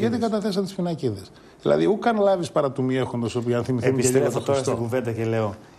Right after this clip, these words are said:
Speaker 2: υπήρχε περίπτωση ή υπάρχει περίπτωση, φύγαμε από τα δημοτικά, αλλά δεν πειράζει, να ακολουθήσετε ή να βρεθείτε πλάι-πλάι με τον σύριζα, αν χρειάζονται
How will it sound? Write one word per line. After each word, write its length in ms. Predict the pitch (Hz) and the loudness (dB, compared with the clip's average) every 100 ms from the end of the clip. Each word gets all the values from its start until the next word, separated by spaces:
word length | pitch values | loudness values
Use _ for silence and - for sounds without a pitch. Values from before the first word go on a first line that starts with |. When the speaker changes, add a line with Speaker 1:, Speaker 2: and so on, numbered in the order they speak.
| - | -8
Speaker 2:
υπήρχε 440 | 120 113 190 190 | -4 0 0 2
περίπτωση 800 | 202 131 135 135 113 120 107 104 107 | 0 2 0 -2 -4 -2 -2 -4 -6
ή 260 | 117 131 | -4 -2
υπάρχει 420 | 131 127 135 135 127 | 0 2 0 0 -4
περίπτωση, 720 | 110 101 117 117 - 107 98 95 - - - - | -2 -2 -2 -4 -4 -4 -6 -10 -18 -20 -20 -10
φύγαμε 280 | - 139 147 | -2 0 2
από 80 | 120 | 0
τα 60 | 107 | 0
δημοτικά, 380 | 110 104 - | 0 -2 2
αλλά 100 | 127 | 2
δεν 140 | 110 120 | 2 0
πειράζει, 480 | 120 117 113 104 107 - - - - 123 127 | 0 2 0 -2 -6 -10 -20 -12 -4 0 2
να 100 | 123 123 120 120 117 117 117 113 113 113 113 | 4 4 4 4 4 4 4 2 2 2 2
ακολουθήσετε 720 | 113 131 120 117 156 147 139 | 0 0 0 0 -2 0 0
ή 60 | 147 | 2
να 120 | 156 | 0
βρεθείτε 340 | 120 98 135 | -2 -4 -4
πλάι-πλάι 560 | 123 131 127 123 127 131 | 0 0 0 0 0 2
με 140 | 120 | 0
τον 340 | 117 110 107 101 | -2 -2 -2 -4
σύριζα, 500 | 92 - 143 120 113 | -4 0 2 2 2
αν 160 | 131 135 | 2 0
χρειάζονται 760 | 120 117 131 127 117 113 110 | -2 0 0 0 0 2 0